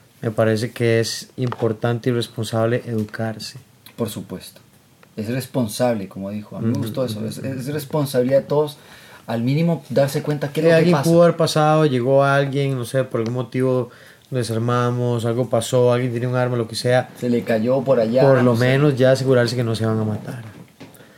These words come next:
Speaker 1: Pero tenemos algo interesante para seguir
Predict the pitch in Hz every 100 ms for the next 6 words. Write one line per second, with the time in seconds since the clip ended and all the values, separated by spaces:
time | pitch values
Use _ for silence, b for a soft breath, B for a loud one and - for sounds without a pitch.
0 | B B B B _ - - 143 131 117
1 | 107 131 123 147 151 143 143 135 143 143
2 | - - 131 113 117 113 131 123 151 123
3 | 113 110 107 110 123 123